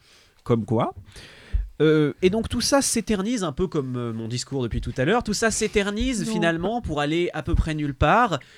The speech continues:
Speaker 1: reprend ses thèmes sans jamais les développer, essaye d'impressionner par une direction rétro sixties, ou alors plus ou moins anachronique dont on n'est pas sûr dont elle veut aller, ou finalement dont on en a quelque chose à foutre, une fois qu'il a quitté cette espèce de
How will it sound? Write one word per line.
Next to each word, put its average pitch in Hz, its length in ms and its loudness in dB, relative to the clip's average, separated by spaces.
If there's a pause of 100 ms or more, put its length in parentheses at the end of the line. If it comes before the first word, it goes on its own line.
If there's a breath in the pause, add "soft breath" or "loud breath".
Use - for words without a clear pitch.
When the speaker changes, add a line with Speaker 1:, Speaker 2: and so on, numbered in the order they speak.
(120 soft breath)
Speaker 1:
reprend 190 420 -4
ses 196 180 -4
thèmes 196 240 -4
sans 151 160 -8
jamais 135 240 -4
les 135 100 -2
développer, 127 580 0 (220 loud breath)
essaye 190 320 -2
d'impressionner 196 560 -2
par 151 180 -4
une 143 80 -6
direction 151 520 -4
rétro 156 360 -6
sixties, 156 640 -10 (400 soft breath)
ou 131 100 -10
alors 139 200 -8
plus 175 320 -14
ou 160 40 -10
moins 160 200 -4
anachronique 160 480 -6
dont 135 140 -8
on 143 40 -6
n'est 139 120 -4
pas 151 120 -4
sûr 170 240 -2
dont 143 140 -2
elle 139 180 0
veut 139 140 0
aller, 147 240 2
ou 131 260 -6 (260)
finalement 127 440 -2
dont 110 160 -6
on 113 100 -6
en 117 80 0
a 120 80 0
quelque 120 160 -2
chose 123 180 0
à 120 60 2
foutre, 180 320 -2
une 131 80 -2
fois 180 160 -2
qu'il 143 140 -6
a 127 80 -2
quitté 202 420 2 (380 soft breath)
cette 151 220 0
espèce 190 340 4
de 135 240 2